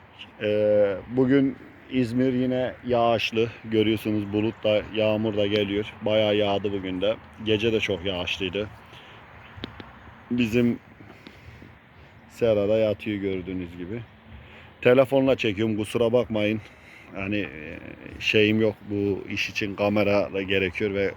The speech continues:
gerçekten çok istiyorum. E, mücadeleye devam ediyorum.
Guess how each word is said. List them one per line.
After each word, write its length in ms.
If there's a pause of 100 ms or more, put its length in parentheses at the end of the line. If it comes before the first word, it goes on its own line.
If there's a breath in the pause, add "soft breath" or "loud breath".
gerçekten 480
çok 240
istiyorum. 440 (640 loud breath)
E, 60
mücadeleye 680
devam 280
ediyorum. 380